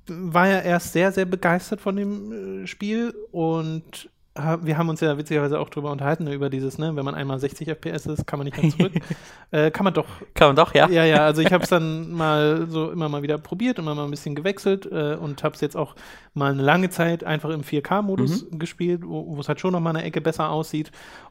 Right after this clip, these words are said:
Speaker 1: Und das ist auch kein Problem. Also es ist reine Gewöhnungssache.
Speaker 2: Ja, ja.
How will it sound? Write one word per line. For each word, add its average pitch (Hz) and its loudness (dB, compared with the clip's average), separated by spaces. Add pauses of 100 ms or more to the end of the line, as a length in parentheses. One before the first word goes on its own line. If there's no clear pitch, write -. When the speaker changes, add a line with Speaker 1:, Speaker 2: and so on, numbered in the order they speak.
Speaker 1:
Und 143 0
das 147 0
ist 151 0
auch 131 0
kein 143 -4
Problem. 131 -2
Also 131 -2
es 147 -4
ist - -6
reine 131 0
Gewöhnungssache. 131 -2
Speaker 2:
Ja, 101 6
ja. 85 -2